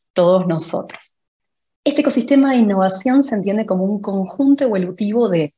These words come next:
entidades, de recursos tangibles e intangibles, tecnológicos y no tecnológicos, productos y servicios, actividades y modelos de relación que pueden influir en el desempeño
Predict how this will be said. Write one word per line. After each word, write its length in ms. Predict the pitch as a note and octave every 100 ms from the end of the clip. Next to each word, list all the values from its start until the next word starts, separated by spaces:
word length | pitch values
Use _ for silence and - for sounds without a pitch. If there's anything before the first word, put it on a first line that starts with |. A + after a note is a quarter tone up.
| _
entidades, 880 | - E3+ F3+ G3+ A#3+ A3+ G#3+ A3 -
de 120 | F3+
recursos 640 | F3 E3 G#3+ G#3 - G3+ -
tangibles 800 | E3+ E3 - G3 F#3+ F#3 F3+ -
e 60 | F3+
intangibles, 840 | E3+ F3 F3 A#3+ A3+ G3+ G3 - - - _ _
tecnológicos 800 | - C4 G#3 G#3 G#3+ G#3 G3 -
y 140 | - F#3+
no 260 | B3+ C4
tecnológicos, 960 | B3+ F#3 E3 E3+ E3 - - A3+ A3+ -
productos 460 | G3 F#3 F3 F3 E3+
y 60 |
servicios, 680 | - F#3 A#3+ A#3 - G#3+ G#3 - - _ -
actividades 760 | G3 - G#3 A3 A#3+ C#4 C4+ -
y 80 |
modelos 500 | F#3+ F#3+ G#3 A#3+ A#3 -
de 180 | F#3
relación 680 | F#3 F3+ F#3 F#3 - B3+ C#4+
que 120 | C4
pueden 280 | - A3 A3+
influir 720 | G#3+ G3 F#3 F#3 G#3 A3+ A#3+ -
en 140 | G#3
el 220 | G3 G3
desempeño 960 | G3 G3+ - G3 F#3+ - B3+ C4+ C#4+